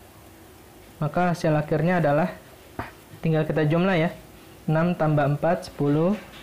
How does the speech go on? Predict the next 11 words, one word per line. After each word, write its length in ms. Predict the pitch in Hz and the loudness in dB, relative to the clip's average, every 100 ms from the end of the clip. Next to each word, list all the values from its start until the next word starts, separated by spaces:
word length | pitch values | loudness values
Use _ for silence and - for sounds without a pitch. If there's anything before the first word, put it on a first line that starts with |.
| - - - - - | -20 -20 -20 -20 -4
min 160 | 160 156 | -2 0
satu 340 | 160 156 180 | 0 0 0
tambah 380 | 180 160 151 151 | 0 2 2 2
nol, 340 | 156 175 196 190 - | 2 2 0 -2 -2
min 160 | 156 | -2
satu, 420 | 151 143 143 185 - - - - - - - - - 160 | 0 0 0 -2 -2 -8 -18 -20 -20 -20 -20 -20 -6 0
enam 260 | 165 190 196 | 2 2 2
tambah 240 | 170 160 | 2 2
min 260 | 160 156 156 | 2 2 2
enam, 180 | 170 208 220 - - - - - - - - - | 2 0 -2 -8 -20 -20 -20 -20 -20 -20 -10 -2
plus 180 | 196 | 0